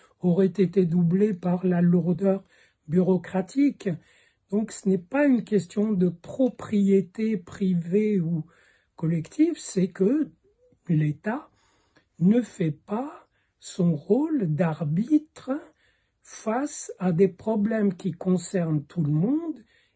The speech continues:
et où il doit intervenir pour faire passer l'intérêt général, l'intérêt d'une certaine justice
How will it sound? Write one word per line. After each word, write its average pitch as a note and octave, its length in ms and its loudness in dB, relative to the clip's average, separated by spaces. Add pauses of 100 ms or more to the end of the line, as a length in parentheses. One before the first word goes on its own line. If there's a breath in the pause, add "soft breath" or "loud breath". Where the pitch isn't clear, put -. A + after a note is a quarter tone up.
(140)
et C4 400 -2
où A3 240 0
il F3 340 2
doit A#3 580 0
intervenir F#3+ 1120 2 (680 soft breath)
pour D4 380 4
faire - 460 -6
passer A#3 520 -4
l'intérêt A#3+ 1080 2 (360 soft breath)
général, F3+ 800 0 (520 soft breath)
l'intérêt C4+ 800 0
d'une F4 320 2
certaine G#3+ 560 -2
justice G3+ 1080 -2